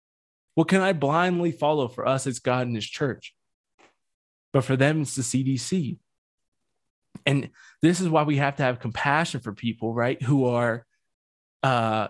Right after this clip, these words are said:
th-, th-, falling into all this stuff, all this crap out there, um, that they just, you know, believe in. It's like, well, you, you, we all need something. And that's why we have to be better salespeople, better evangelists, better examples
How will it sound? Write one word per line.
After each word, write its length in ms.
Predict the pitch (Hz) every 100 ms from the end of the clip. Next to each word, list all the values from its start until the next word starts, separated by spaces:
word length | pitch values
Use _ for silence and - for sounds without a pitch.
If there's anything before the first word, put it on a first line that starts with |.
| -
th-, 140 | 160 -
th-, 200 | 147 147
falling 300 | 156 160 147
into 240 | 170 170
all 100 | 147
this 180 | 139 123
stuff, 420 | - - 156 151
all 120 | 143
this 140 | 131 117
crap 440 | - 143 147 143
out 200 | 139 120
there, 380 | 127 120 117 127 _ _ _ _ _ _ -
um, 560 | 135 120 113 107 156 - _ _
that 100 | 135
they 120 | 135 139
just, 260 | 135 -
you 80 | 143
know, 100 | 131
believe 540 | 120 123 139 220 247
in. 300 | 113 104 139 - _ _ _ -
It's 160 | 143
like, 160 | 160 143
well, 120 | 151
you, 220 | 151 170 -
you, 220 | 139 147 -
we 160 | 160
all 240 | 156 196 202
need 260 | 180 165
something. 500 | - 160 175 175 - - _ _ _ _ _ _ _ _ -
And 100 | 139
that's 160 | 127 -
why 80 | 135
we 200 | 151 165
have 180 | 156
to 60 | -
be 160 | 139 143
better 260 | 131 120
salespeople, 580 | - - 131 151 139 120
better 260 | 120 120 113
evangelists, 680 | 104 120 135 123 117 117
better 260 | - 123 117
examples 800 | 110 110 117 143 147 110 107 131